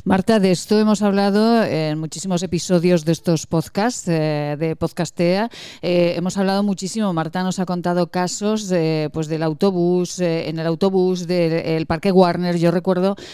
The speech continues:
eh, este caso que, que nos dolía absolutamente a todos. Eh, estos, eh, audios, estos podcasts, mm,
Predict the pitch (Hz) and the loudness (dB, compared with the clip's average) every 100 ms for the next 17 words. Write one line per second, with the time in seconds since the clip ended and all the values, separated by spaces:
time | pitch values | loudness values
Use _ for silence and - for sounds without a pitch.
0 | - - 165 160 160 151 - 165 185 165 | -16 -6 -4 -2 -2 -4 -4 -6 -4 -2
1 | 185 - 202 208 202 180 - 165 160 156 | -2 -2 -2 -2 0 -4 -2 -4 -2 -2
2 | 151 165 185 190 214 202 185 202 202 165 | 0 0 -2 -2 -4 -2 -2 -4 -4 -4
3 | 147 147 170 180 214 - - - - 165 | -4 -4 0 2 0 -2 -12 -20 -10 -4
4 | 170 - 190 - 233 233 - 226 226 220 | -4 -4 -6 0 2 2 -2 -2 0 2
5 | 214 208 196 185 - 233 220 214 247 202 | 2 2 2 0 2 2 4 0 -2 -6
6 | - 175 - 190 - 196 - - - - | -4 -4 -2 -2 0 -2 -4 -10 -20 -14
7 | 170 175 | -8 -8